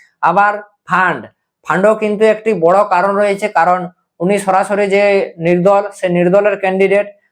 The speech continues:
ওনার যে ফান্ড, সেই ফান্ড কিন্তু, ফান্ডের পরিমাণ বলাই যেতে পারে যে তুলনামূলকভাবে কম।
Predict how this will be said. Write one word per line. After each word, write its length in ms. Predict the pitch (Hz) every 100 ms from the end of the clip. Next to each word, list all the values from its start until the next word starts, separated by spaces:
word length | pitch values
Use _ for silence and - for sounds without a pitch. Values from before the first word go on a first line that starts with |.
| _
ওনার 260 | 170 185 190 180
যে 100 | 190 190
ফান্ড, 300 | 185 196 208 - -
সেই 160 | 180 175
ফান্ড 240 | - 175 196
কিন্তু, 260 | 196 196 202
ফান্ডের 300 | - 165 196
পরিমাণ 360 | 196 190 202 202 185
বলাই 240 | 185 202
যেতে 180 | 208 214
পারে 180 | 208 208
যে 100 | 208
তুলনামূলকভাবে 680 | 202 190 196 196 185 185 196 190
কম। 180 | 190